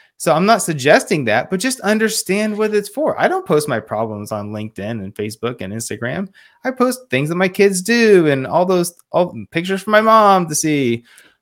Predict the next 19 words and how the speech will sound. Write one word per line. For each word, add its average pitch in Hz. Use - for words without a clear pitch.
all 175
those 170
exciting 139
parts. -
So 160
people 240
have 190
this 147
thing 160
where, 139
like, 131
they 135
can't 160
experience 147
failure, 120
or 127
they're 127
too 185
afraid 156